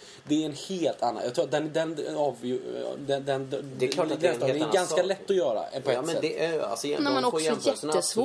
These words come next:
Speaker 2: absolut. Men
Speaker 1: Ja,
Speaker 2: det är
Speaker 1: men
Speaker 2: också
Speaker 1: jag säger inte
Speaker 2: sådär,
Speaker 1: att man ska
Speaker 2: säg
Speaker 1: låta dem dö helt och hållet, men ja.
Speaker 3: <laughs> Men vadå, lite?
Speaker 1: Men, ja, men lite.
Speaker 3: Men för, men, ja, ja,
Speaker 2: Men
Speaker 3: men
Speaker 2: ponera ett barn som är tio år och har, eh,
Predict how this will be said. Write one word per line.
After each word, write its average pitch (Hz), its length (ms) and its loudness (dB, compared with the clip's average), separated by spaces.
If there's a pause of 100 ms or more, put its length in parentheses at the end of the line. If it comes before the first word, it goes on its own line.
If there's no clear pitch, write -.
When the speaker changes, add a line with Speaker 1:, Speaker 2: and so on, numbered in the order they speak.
(120)
Speaker 2:
absolut. - 160 -4 (120)
Men 156 100 0
Speaker 1:
Ja, - 20 6
Speaker 2:
det - 0 -
är 147 40 6
Speaker 1:
men 143 100 2
Speaker 2:
också 160 100 2
Speaker 1:
jag 160 100 4
säger 190 180 2
inte - 20 2
Speaker 2:
sådär, 135 60 2
Speaker 1:
att 135 60 -4
man 139 100 2
ska 151 80 2
Speaker 2:
säg 151 60 4
Speaker 1:
låta 143 160 0
dem 147 220 -2
dö 190 220 4
helt 139 340 -2
och 131 60 -4
hållet, 131 300 0
men 156 480 -4
ja. 190 220 4
Speaker 3:
<laughs> 311 40 2
Men 311 120 0
vadå, 262 300 0
lite? 226 180 -2
Speaker 1:
Men, 196 220 2
ja, 214 140 4
men 202 180 0
lite. - 540 0
Speaker 3:
Men 320 160 2
för, 339 160 0
men, 285 300 -2
ja, 254 260 0 (280)
ja, - 100 -8
Speaker 2:
Men 170 80 2
Speaker 3:
men 135 120 -4
Speaker 2:
ponera 151 200 4
ett 143 100 -2
barn 151 540 0
som 135 200 -4
är 131 40 0
tio 127 280 -4
år 101 180 0
och 98 100 -4
har, 95 300 -2 (540)
eh, 85 640 -6